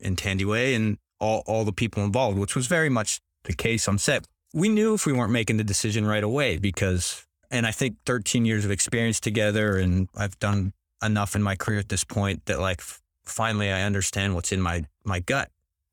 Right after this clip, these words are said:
I, I'm not great at expressing things, but I, you know, Julian could look at me and go, "Wait, what's happening right now?" Like, he could see my face and he could see the wheels grinding. And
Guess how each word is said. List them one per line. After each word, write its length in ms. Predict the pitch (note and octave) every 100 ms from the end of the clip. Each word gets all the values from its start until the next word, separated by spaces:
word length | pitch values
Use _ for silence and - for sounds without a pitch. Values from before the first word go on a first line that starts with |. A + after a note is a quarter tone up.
| -
I, 80 | - -
I'm 120 | F#3
not 240 | A3 G3+ B2+
great 240 | C3+ G3
at 80 | D3+
expressing 540 | - - G2 - F#2+
things, 380 | E2+ E2+ D2 -
but 160 | - A2+
I, 160 | C3 A2 - A2
you 120 | A#2
know, 140 | G#2+
Julian 360 | F#2+ B2+ F3 F#3
could 140 | D3
look 180 | A#2 -
at 120 | D#3
me 160 | G#2+ G#2
and 100 | G#2
go, 320 | G2 F#2 F2 _ _ A2
"Wait, 220 | G#2+ F2
what's 200 | G#2+ -
happening 340 | G2+ G2+ F#2
right 180 | E2+ -
now?" 220 | C#2+ E2+ - -
Like, 200 | G2 -
he 100 | A2
could 120 | G2+
see 300 | - D3+ D#3
my 160 | D3+ C#3+
face 440 | - G#2+ G#2 -
and 140 | - A2
he 60 |
could 140 | G#2+ F#2+
see 180 | - C3
the 120 | B2
wheels 360 | B2 A#2+ A2+ -
grinding. 560 | G#2 G#2+ C3+ F2+ A2+ - _ _ _ _ -
And 520 | A2+ A2+ A2 G2+